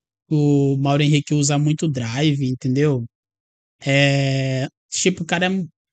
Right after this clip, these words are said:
bem mais louco do que o P G. O P G já é um pouco mais centrado, o Mauro Henrique não, já é um cara mais jogado, loucão, tal,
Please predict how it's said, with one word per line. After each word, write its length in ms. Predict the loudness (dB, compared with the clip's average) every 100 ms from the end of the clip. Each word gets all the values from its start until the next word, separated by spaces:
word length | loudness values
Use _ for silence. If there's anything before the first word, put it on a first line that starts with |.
| _
bem 220 | 0 2 2
mais 340 | 0 0 2
louco 480 | 2 2 0 -2 -4
do 140 | -4
que 120 | -4
o 120 | -6 -4
P 240 | -2 0
G. 260 | 0 -2 -4
O 60 |
P 140 | -4 -2
G 160 | 0
já 100 | -2
é 40 | -4
um 60 |
pouco 240 | -4 -6 -4
mais 420 | -4 -2 0 0
centrado, 840 | 0 -2 -6 -4 -2 0 0 -2
o 120 | -4
Mauro 220 | -4 -2 0
Henrique 240 | -2 0
não, 160 | -2 0
já 140 | -2
é 20 |
um 60 | -4
cara 240 | -4 -2
mais 280 | -2 -2 -2
jogado, 760 | -2 -2 -2 -2 -2 -4 -4 -2
loucão, 600 | -2 -2 -4 -2 -2 -4
tal, 340 | -4 -2 -4